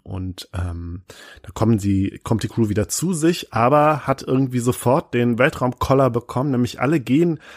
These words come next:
aufeinander los und wollen sich gegenseitig umbringen, ähm, bis dann irgendwie, ich weiß gar nicht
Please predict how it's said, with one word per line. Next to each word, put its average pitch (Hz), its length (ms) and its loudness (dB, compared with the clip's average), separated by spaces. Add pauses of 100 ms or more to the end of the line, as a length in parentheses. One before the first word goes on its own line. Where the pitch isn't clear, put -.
(160)
aufeinander 127 640 2
los 117 480 0
und 117 180 0
wollen 135 260 4
sich 120 220 -6
gegenseitig 127 640 0
umbringen, 208 760 0 (1000)
ähm, 151 880 2 (120)
bis - 280 -2
dann 143 200 4
irgendwie, 156 440 2
ich 139 100 -4
weiß 127 140 -2
gar 135 100 -2
nicht 127 200 -2